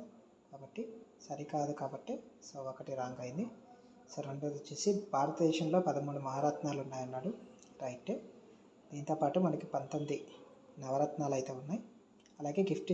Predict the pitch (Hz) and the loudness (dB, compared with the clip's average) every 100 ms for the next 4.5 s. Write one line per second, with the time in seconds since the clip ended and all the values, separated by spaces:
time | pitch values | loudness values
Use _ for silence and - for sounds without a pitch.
0 | 175 165 160 170 156 156 139 147 151 160 | 2 2 2 4 6 6 6 4 2 0
1 | - 156 - - - - - - - - | 0 0 -2 -6 -16 -20 -18 -18 -18 -20
2 | - - - - - - 156 156 151 139 | -20 -20 -20 -20 -20 -12 2 4 4 2
3 | 135 139 160 160 160 147 - 139 135 143 | 0 4 6 6 6 2 2 2 4 4
4 | 139 156 131 143 | 2 2 2 2